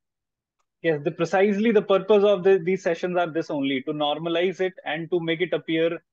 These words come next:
normal और एक obvious सा एक्सपीरियंस, जिसमें बहुत ज्यादा कुछ इतने challenges नहीं है जितना it is generally made out to be, especially for those who are appearing for the first time, who don't have any prior experience of U P S C interviews।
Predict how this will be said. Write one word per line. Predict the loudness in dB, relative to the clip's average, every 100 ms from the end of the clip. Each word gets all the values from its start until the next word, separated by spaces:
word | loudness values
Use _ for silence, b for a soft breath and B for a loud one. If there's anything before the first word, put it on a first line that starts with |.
| _ _ _ _ _ -8
normal | -4 -4 -2 -2 -2 -4
और | -2 -2
एक | -2 -2
obvious | -4 0 -2
सा | -2 -6
एक्सपीरियंस, | -6 _ -4 -4 -4 -8 -10
जिसमें | -8 -6 -4
बहुत | 0 0 4
ज्यादा | 4 2
कुछ | 0 -4
इतने | -4 -4 -2
challenges | -2 -4 -6 -8 -6
नहीं | -4 -2
है | -2
जितना | -4 -2 -2
it | 0 -2
is | -2
generally | -2 -2 -4 -2
made | -2 -2
out | -4
to | -6 -10
be, | -10 -12 _ _ _
especially | 0 0 2 0 2
for | 2
those | 4 4 2
who | -2 _ _ 2 2
are |
appearing | 2 0 0 0
for | -2 -4
the | -2 -2
first | -4 -4
time, | -4 -4 -10 _ _ _
who | -6
don't | -2 0
have | -2 -2 -2
any | -2 0
prior | 0 2 -2
experience | -4 -4 -4 -2 -4
of | -6
U | -8
P | -6
S | -6
C | -6
interviews। | -4 -4 -2 -4